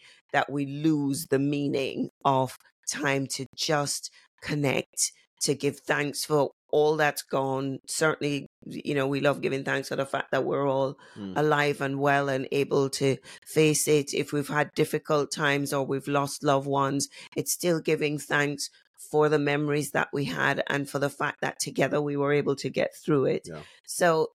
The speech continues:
Speaker 1: I think I'd love to end it. My, my message would be take time to connect in meaningful ways and really have heart-to-heart conversations with the people who matter to you.
Speaker 2: Yeah.
Speaker 1: Use the holidays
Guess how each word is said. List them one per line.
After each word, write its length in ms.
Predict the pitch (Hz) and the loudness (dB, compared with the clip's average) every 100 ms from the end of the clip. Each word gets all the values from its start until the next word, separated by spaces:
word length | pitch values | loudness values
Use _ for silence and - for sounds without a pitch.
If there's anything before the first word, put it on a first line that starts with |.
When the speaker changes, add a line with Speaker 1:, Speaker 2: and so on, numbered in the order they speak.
| _ _ _ _ _ _ _ _ _ - | _ _ _ _ _ _ _ _ _ -6
Speaker 1:
I 80 | 156 | -2
think 400 | 226 240 254 - _ | 0 -2 -6 -14 _
I'd 140 | 175 170 | -2 0
love 260 | 165 165 | 0 -2
to 220 | - 175 151 | -6 -6 -4
end 260 | 147 147 | -4 -2
it. 340 | 143 - - - | -6 -8 -18 -12
My, 300 | 156 160 160 160 | -4 0 0 0
my 420 | 170 170 180 165 | 0 0 0 -4
message 540 | 139 139 135 143 139 143 | -6 -6 -4 -4 -4 2
would 160 | 143 - | 2 2
be 280 | 139 139 - - - _ _ _ | 0 -2 -4 -18 -20 _ _ _
take 300 | - 190 - - | 0 0 0 -4
time 720 | - 180 160 - - - - - _ _ _ - | -6 -2 0 0 0 -4 -8 -8 _ _ _ -4
to 120 | 160 | -4
connect 540 | - 165 156 147 - 143 | -2 0 2 2 0 -2
in 160 | 139 | 0
meaningful 600 | 139 139 135 135 - 131 | 2 2 0 0 0 2
ways 520 | 151 165 190 - - - _ _ | 2 2 0 -4 -10 -14 _ _
and 340 | 156 156 156 156 | 0 0 -2 0
really 360 | 165 160 156 | 2 2 0
have 580 | 143 - 143 139 135 135 - _ _ _ | -2 -4 0 2 2 -2 -12 _ _ _
heart-to-heart 640 | - 160 156 - 135 127 - | -2 0 0 -2 -4 -6 -4
conversations 800 | - 131 139 139 139 135 135 131 | -4 0 0 4 4 4 0 0
with 100 | 135 | -2
the 80 | - | -4
people 280 | 135 131 | -6 -8
who 120 | 123 135 | -4 0
matter 360 | 139 131 131 | 0 0 -2
to 180 | 127 - | -2 -2
you. 300 | 131 113 - - - - | 2 2 0 -8 -20 -14
Speaker 2:
Yeah. 60 | - | -6
Speaker 1:
Use 540 | 147 160 156 151 117 | 4 6 6 4 2
the 120 | 139 | 2
holidays 840 | 143 135 139 131 147 156 - - | 2 2 2 2 0 2 0 -2